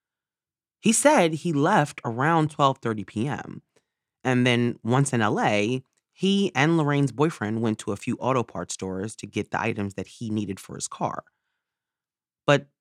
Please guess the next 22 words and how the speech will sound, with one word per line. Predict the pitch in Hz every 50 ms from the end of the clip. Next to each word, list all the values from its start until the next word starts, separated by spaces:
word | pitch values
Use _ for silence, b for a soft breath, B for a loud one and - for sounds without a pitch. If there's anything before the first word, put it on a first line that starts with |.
| _ _ -
police | - 147 143 196 240 277 269 - - - - - _ _ _ _ - - _
did | - - 120
not | 123 117 135 160 - - 104
believe | 110 104 104 - 113 104
Lewis. | 90 87 - - - - - - - - _ _ _ _ _ _ _ _ _ _ _ _ _ _ _ _ _ _ _ _ _ _ _ -
In | - 160
an | 165
interview | - 190 262 294 220 196 160 151
with | 147 143 135 -
Crime | - - - 147 135 123 117
Watch | 107 95 92 -
Daily, | - 170 185 143 101 - - - - - _ _ _ _ _ _ _ _
one | - 147 220
of | 302 277
the | 226
detectives | 160 143 - - - - 175 190 - - 107 101 -
said | - - 101 95 98 95 -
that | - 98 95 67 - _ -
Lewis | - 117 139 175 190 190 180 - - - - - - _ _ _ _ _
was | - - 117 113 -
crying, | - - - 247 269 214 127 113 113 110 113 113
but | 110 113 104 90